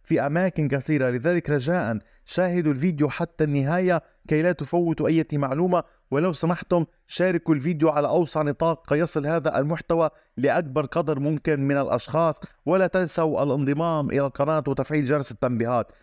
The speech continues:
سنبدأ مباشرة من شمال قطاع باخموت باتجاه سيفيرسك، حيث قامت القوات الروسية التقدم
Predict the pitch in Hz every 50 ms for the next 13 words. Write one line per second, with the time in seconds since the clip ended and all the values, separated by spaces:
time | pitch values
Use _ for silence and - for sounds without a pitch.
0 | _ _ _ - - 175 202 175 151 165 180 - 143 151 143 143 151 147 - -
1 | 185 180 - - 160 151 147 147 - - 151 160 180 175 - - 143 - 165 156
2 | 139 131 147 175 170 - 175 175 165 - _ _ _ _ _ - 147 143 - -
3 | 127 120 123 175 175 170 147 - - 123 135 180 190 - - 180 - - _ _
4 | _ _ - 175 160 - 156 139 - 175 185 185 170 175 - 123 143 135 - -
5 | 143 160 175 180 - 120 139 139 139 - - 165 170 170 160 - _ - 131 -
6 | 175 185 156 147 180 165